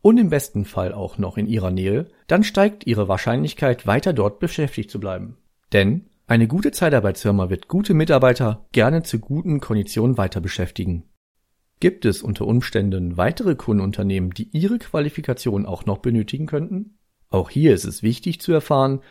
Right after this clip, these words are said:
ob Sie bei einer Beendigung des aktuell geplanten Einsatzes gegebenenfalls weiter beschäftigt werden können.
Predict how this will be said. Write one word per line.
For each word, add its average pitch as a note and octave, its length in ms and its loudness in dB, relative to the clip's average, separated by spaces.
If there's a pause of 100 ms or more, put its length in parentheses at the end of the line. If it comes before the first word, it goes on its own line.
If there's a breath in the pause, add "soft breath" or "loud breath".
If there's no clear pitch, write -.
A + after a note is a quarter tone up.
ob - 220 0
Sie G3 160 -2
bei E3 100 2
einer G2 200 -2
Beendigung A2+ 560 0
des G2 200 -6
aktuell - 380 -4
geplanten G#2 440 -4
Einsatzes G2 680 -4
gegebenenfalls G#2+ 720 -2
weiter A#2 240 0
beschäftigt G2+ 500 -8
werden F#2+ 220 -4
können. F2+ 300 -10